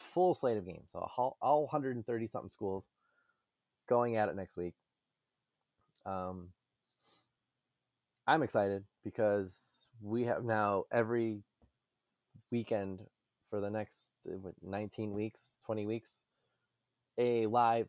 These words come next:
football game. So, uh, come back next week. I will do a recap of whatever happens this week in, you know, week zero. And then we will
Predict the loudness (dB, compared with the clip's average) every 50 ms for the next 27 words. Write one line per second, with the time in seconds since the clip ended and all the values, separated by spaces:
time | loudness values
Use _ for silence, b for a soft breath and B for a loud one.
0 | _ -6 -4 -4 -4 -2 -4 -6 -6 -10 -16 -20 _ _ _ _ _ -4 -2 -2
1 | -2 -2 _ _ _ _ _ _ _ _ _ _ _ _ _ _ _ _ _ _
2 | _ _ -18 -8 -4 -2 -2 -2 -4 -2 -2 2 6 8 8 8 8 4 0 0
3 | 2 2 2 2 4 2 2 4 2 2 0 -2 -2 0 2 2 2 4 2 2
4 | 2 6 6 6 6 6 4 2 2 2 2 -2 -2 0 2 2 2 2 4 4
5 | 4 4 4 2 -2 -2 -4 -2 -2 -2 -2 -2 -2 -6 -6 -6 -6 -6 -8 -8
6 | -10 _ -12 -10 -8 -8 -10 -10 -14 _ _ _ _ _ _ _ _ _ _ -20
7 | -20 _ -4 -2 -2 -2 0 0 2 4 4 4 4 4 4 2 -2 _ _ _
8 | _ _ _ _ _ _ _ _ _ _ -4 0 2 2 2 2 2 2 2 4
9 | 6 6 6 6 6 6 6 4 2 0 -4 -8